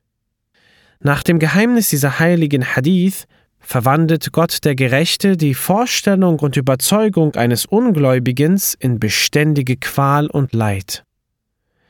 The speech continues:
Betrachte überdies die Grade der Freuden, die durch den Glauben und die Gewissheit, die nach der Zusammenkunft mit Gott dem Gerechten und seiner Zufriedenheit, nachdem sie ihn geschaut haben, für die Gläubigen entstehen werden.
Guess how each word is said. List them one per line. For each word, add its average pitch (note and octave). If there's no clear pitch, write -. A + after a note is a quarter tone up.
Betrachte G3+
überdies F3
die -
Grade D#3+
der D#3+
Freuden, F#3
die E3+
durch D3+
den D#3+
Glauben A#2
und D3
die C#3
Gewissheit, F#3
die C#3
nach B2
der B2+
Zusammenkunft G3
mit D3
Gott -
dem C3
Gerechten D3+
und F3+
seiner F#3+
Zufriedenheit, F3+
nachdem E3+
sie F3
ihn F3
geschaut F3+
haben, B2+
für -
die C#3+
Gläubigen E3+
entstehen G3+
werden. G2